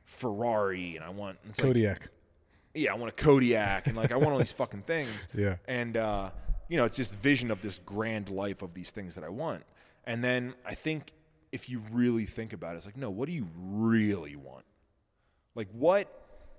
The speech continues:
Speaker 1: Like, I know Kodiak seems great. It's a two million dollar plane. I know that, uh, all that money seems great. And, uh, but, like, what do you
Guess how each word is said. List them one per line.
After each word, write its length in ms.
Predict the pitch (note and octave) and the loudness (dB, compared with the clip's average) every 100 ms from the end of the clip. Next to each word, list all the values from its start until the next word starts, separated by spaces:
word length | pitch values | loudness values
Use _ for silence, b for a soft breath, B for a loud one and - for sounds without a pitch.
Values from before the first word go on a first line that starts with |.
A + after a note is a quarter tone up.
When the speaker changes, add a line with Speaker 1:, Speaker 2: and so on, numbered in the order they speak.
| _ - | _ -6
Speaker 1:
Like, 140 | D#3 | -2
I 40 | G3+ | 0
know 180 | G3+ | 2
Kodiak 600 | C#3 - A#2+ A2+ G2 F2 | 0 -2 -2 -2 -4 -8
seems 300 | - G#2 F2 | -10 -10 -12
great. 380 | - G#2 E2+ D#2 | -12 -10 -10 -12
It's 100 | - | -14
a 60 | G#2 | -14
two 240 | - C3+ | -8 -4
million 280 | A2+ G#2 F#2+ | -4 -4 -4
dollar 280 | F#2 E2+ E2 | -6 -6 -8
plane. 520 | - F#2+ F2 E2+ D#2+ b b | -10 -10 -10 -12 -16 b b
I 100 | A2+ | -12
know 240 | A#2 A#2 A2+ | -6 -4 -4
that, 280 | G#2 G2 F2 F#2 | -4 -6 -8 -10
uh, 300 | F2+ E2 C#2 - b b b - | -10 -10 -12 -18 b b b -4
all 220 | B2+ A#2+ | -2 0
that 180 | A2+ G2+ | -2 -6
money 240 | G#2+ G#2 | -8 -8
seems 320 | - G#2 F2+ E2+ | -8 -10 -12 -14
great. 560 | F2+ F#2+ G2+ F#2 F#2 F2+ F2+ | -16 -12 -8 -8 -8 -10 -14
And, 120 | F2+ | -18
uh, 140 | - F2+ | -18 -16
but, 180 | F#2+ - | -16 -14
like, 120 | G2 | -16
what 300 | A#2+ C3+ D3+ | -16 -10 -8
do 80 | G3+ | -6
you 140 | A3+ | -4